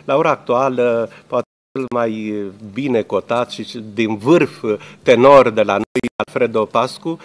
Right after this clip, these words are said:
Alfredo Pascu revine cu drag la Călăraș și am colaborat cu Alfredo de foarte, foarte, uh, mulți ani.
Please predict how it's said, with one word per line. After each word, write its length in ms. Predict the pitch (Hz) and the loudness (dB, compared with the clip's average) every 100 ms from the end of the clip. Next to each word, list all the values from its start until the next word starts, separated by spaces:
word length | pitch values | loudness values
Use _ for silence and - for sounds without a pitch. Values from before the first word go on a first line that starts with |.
| - - | -18 -8
Alfredo 420 | 135 151 151 143 | -8 -2 0 0
Pascu 460 | - 147 151 - 139 | 0 0 0 -2 0
revine 340 | 139 147 151 | 0 0 -2
cu 140 | 143 | -2
drag 360 | 123 156 120 104 | -2 2 2 0
la 380 | 101 101 101 101 | -4 -4 -4 -6
Călăraș 460 | - 104 107 139 135 | -8 -6 -6 -6 -10
și 200 | - 127 - - - | -12 -12 -14 -18 -8
am 120 | 127 | -6
colaborat 580 | 123 117 113 117 127 127 | -2 2 2 2 -2 -2
cu 100 | 123 | -4
Alfredo 640 | 113 - 127 120 117 113 | -4 -2 -2 -2 -2 -4
de 120 | 110 | -4
foarte, 460 | 107 143 151 127 117 | -8 0 2 2 -4
foarte, 500 | - 123 104 101 104 - - - | -8 -8 -6 -10 -12 -16 -20 -8
uh, 80 | 110 104 104 | -4 -2 -2
mulți 460 | 101 120 113 - 113 104 | -2 -2 -2 -6 -6 -4
ani. 180 | 107 | -2